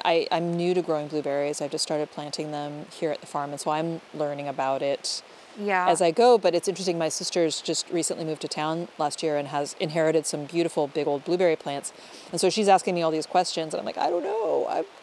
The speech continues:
Speaker 1: let me ask, I'm gonna ask Jessica."
Speaker 2: Yeah,
Speaker 1: <laughs>
Speaker 2: yeah, and with the blueberries, kind of going in there
Speaker 1: Mm-hmm.
Speaker 2: and looking,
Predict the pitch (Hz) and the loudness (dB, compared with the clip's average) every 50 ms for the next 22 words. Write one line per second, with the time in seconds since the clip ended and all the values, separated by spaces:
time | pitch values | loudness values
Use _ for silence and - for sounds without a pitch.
0 | - - - 143 143 139 151 - - - - - - - - - - - - - | -12 -8 -6 -4 -4 -4 -2 -4 -4 -4 -4 -6 -4 -4 -4 -4 -4 -4 -4 -4
1 | 311 - - - 381 - - - - 254 277 330 349 381 381 - - - 214 - | -4 -2 -2 -2 -2 -2 -4 -2 0 0 0 0 0 -4 -4 -4 -8 -14 -14 -4
2 | - 480 494 523 508 508 480 466 427 330 339 415 440 403 427 466 - - 440 403 | 2 6 6 6 8 8 6 6 6 6 4 2 2 2 0 0 0 2 0 0
3 | 294 294 285 285 285 262 285 285 285 285 277 254 - - - 294 294 277 254 - | 0 0 -2 -2 -2 -2 -2 0 0 -2 -4 -6 -8 -8 -6 -6 -6 -4 -2 -2
4 | 247 240 233 208 - - 214 202 - - 220 220 226 240 247 208 208 214 208 214 | -2 -2 -2 -4 -2 0 0 0 2 2 2 2 2 0 0 -2 -4 -6 -4 0
5 | 233 240 240 - - 226 214 208 208 202 202 196 | 0 0 0 -2 -4 -6 -4 -4 -6 -8 -8 -10